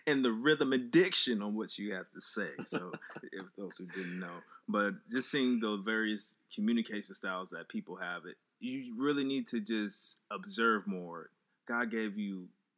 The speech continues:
Speaker 1: two eyes and two ears 'cause you need to listen more than you speak, and you need to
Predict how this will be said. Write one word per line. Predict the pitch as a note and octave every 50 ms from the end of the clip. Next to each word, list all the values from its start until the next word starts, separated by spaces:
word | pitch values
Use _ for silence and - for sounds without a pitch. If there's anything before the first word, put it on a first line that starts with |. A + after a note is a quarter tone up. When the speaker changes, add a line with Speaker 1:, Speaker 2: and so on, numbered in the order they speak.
| _ _ _ _ _ _ _ _ -
Speaker 1:
two | - - B2 A#2 -
eyes | A2 A#2 A2 G#2+ F#2+ F2 E2+ - - - - - _ _ _ _ _ -
and | - -
two | - - G#2+ G2+
ears | E2+ G2 G2 F#2+ -
'cause | - F#2 F#2
you | F#2+ F#2
need | G2+ A#2 G#2+ -
to | F2+ F2
listen | G2 G#2+ G#2+ - - G2+ F#2
more | F#2 F2+ F#2 F#2+
than | F2+ F2+ F#2 F2+
you | F2 F#2 F#2+ F#2 - _ _ _ -
speak, | - - - - F2+ F#2+ G2 F#2+ F2+ _ _ _
and | E2 F2
you | F2+ F#2+
need | G2 G2 F2+ -
to | F2 F#2 D#2+